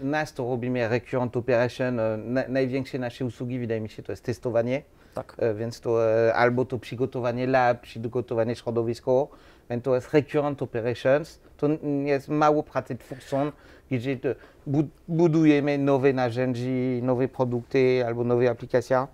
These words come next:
Speaker 2: Tworzymy
Speaker 1: Dlatego
Speaker 2: też, i, i to bym też nazwał pracą twórczą, środowiska walidacyjne, bo testowanie rekurencyjne to jest już używanie istniejącego środowiska testowego, narzędzi testowych do tego, żeby sp-, cały czas sprawdzać kolejne wersje produktu, czy one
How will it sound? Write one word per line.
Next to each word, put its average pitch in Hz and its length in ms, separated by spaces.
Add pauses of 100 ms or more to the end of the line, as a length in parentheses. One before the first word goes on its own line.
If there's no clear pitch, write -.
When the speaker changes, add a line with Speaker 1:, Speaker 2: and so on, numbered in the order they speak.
Speaker 2:
Tworzymy 147 340
Speaker 1:
Dlatego 185 180
Speaker 2:
też, 120 180
i, 113 140
i 127 60
to 139 120
bym 135 140
też 160 140
nazwał 127 220
pracą 123 280
twórczą, 120 500
środowiska 127 520
walidacyjne, 104 600
bo 110 260 (420)
testowanie 139 640 (200)
rekurencyjne 127 760
to 127 140
jest 127 240
już - 140 (580)
używanie 160 800 (340)
istniejącego 151 480
środowiska 131 600
testowego, 123 600
narzędzi 113 440
testowych 135 420
do 139 100
tego, 151 240
żeby 139 220 (120)
sp-, - 240
cały 156 320
czas 143 260
sprawdzać 135 440
kolejne 139 440
wersje 131 320
produktu, 123 460
czy - 120
one 123 220